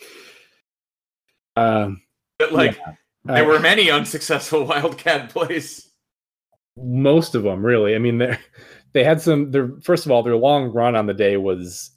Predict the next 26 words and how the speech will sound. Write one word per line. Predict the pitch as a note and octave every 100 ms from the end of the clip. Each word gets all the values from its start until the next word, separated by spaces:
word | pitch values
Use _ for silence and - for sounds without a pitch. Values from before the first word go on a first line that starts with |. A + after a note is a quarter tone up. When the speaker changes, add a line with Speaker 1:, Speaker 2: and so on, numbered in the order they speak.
| -
Speaker 1:
eight | A2+ A2
yards, | F2 G2 F2 F2+ F2
but | - G#2+
they | G#2+
still | - D3+ C#3+
attempted | B2 D#3+ D3+ D#3 C3+ A#2+ - - _
thirty-seven | - C3+ B2 A#2+ B2 A2 G#2
carries. | D#3 C3+ A2
Now, | B2+ A#2
again, | A#2 B2+ A2+
that's | A2 G#2+ - - _ _ _ -
not | D3
accounting | C3 C#3+ C3 A#2+
for | A#2
the | G#2+
sacks | - B2 A#2+
Peyton | - B2 A#2
Ramsey | G#2 G#2 G#2 G2
took. | - G#2+
I | G2+
think | D#3 C3
there | A#2
were | G#2+ F#2 - _ -
five | A2 D3 D#3+ E3
of | E3+
those. | E3 E3 E3+ E3+ D#3+ D#3+